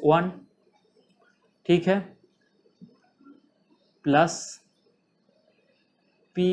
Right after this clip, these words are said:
प्लस Q माइनस वन into D, D का वैल्यू क्या है, माइनस वन, समझ में आ गया। तो अब हम लोग इसको इक्वेट करते क्या है, P प्लस Q माइनस वन। अब क्या होगा, माइनस वन मल्टीप्लाई हो रहा है इसके साथ, मतलब माइनस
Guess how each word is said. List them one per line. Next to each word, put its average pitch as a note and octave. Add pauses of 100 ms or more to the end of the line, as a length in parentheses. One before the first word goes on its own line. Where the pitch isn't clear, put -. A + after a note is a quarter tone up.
(400)
प्लस C#3+ (100)
Q F3+ (600)
माइनस C3 (100)
वन F3 (240)
into D#3
D, D#3 (200)
D D3
का E3+
वैल्यू F3
क्या F#3+
है, B3
माइनस D3+
वन, C3 (1000)
समझ F3
में G3
आ G3
गया। G3+ (840)
तो D#3+
अब C#3+
हम D3
लोग C#3
इसको C3
इक्वेट F3+
करते F#3+
क्या F#3
है, F#3 (120)
P E3+ (100)
प्लस C3+
Q F3 (840)
माइनस B2+
वन। F3 (800)
अब D3+
क्या F#3+
होगा, F#3 (160)
माइनस D#3+
वन F3+
मल्टीप्लाई E3
हो F3
रहा F3+
है F3
इसके E3+
साथ, F3
मतलब E3
माइनस C#3